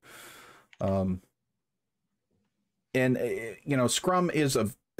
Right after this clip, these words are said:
it, it does have a lot of technical bits to it. Um, and it's important to understand all those so that you can take that framework and,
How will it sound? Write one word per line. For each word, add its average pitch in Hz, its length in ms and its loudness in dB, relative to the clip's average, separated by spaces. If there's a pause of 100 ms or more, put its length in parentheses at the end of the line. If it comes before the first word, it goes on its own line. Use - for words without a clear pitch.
(220)
it, 131 200 -2
it 135 160 -2
does 170 200 2
have 147 160 2
a 131 40 2
lot 127 240 4
of 113 120 -2
technical 131 760 2 (920)
bits - 420 0
to 95 280 0
it. - 380 -2 (920)
Um, 104 500 2 (1080)
and 127 120 0
it's 123 120 0
important 123 360 0
to 92 80 4
understand 139 560 2
all 104 160 4
those 101 360 4
so 123 160 0
that 107 200 0
you 110 120 2
can 101 240 -2
take 131 320 -2
that 110 200 0
framework 120 800 2
and, 98 540 2